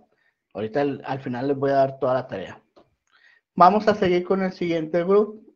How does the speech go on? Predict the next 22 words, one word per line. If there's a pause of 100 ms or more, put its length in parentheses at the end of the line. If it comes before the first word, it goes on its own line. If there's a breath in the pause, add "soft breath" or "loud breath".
El
siguiente
grupo
muy
utilizado
entre
programadores (320)
es
el
grupo (180)
Ajax, (520 soft breath)
en
donde
implementamos
diferentes
aspectos
de,
o
diferentes
condiciones
de
trabajo